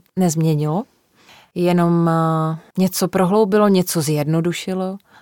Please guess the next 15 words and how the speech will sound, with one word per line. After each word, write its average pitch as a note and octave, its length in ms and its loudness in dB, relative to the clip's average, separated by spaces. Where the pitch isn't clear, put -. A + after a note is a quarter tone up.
Vlastně F3 600 -2
se - 240 -8
to E3+ 160 -6
trošku F3 380 -6
zpomalilo, D#3+ 960 -4
ale E3 680 0
nestalo F#3+ 480 0
se G3 180 -2
nic F#3 400 -2
zásadního, F3 760 0
že E3+ 120 -4
bych E3 440 -8
já D#3+ 380 -6
se - 180 -8
nějak D#3+ 340 -4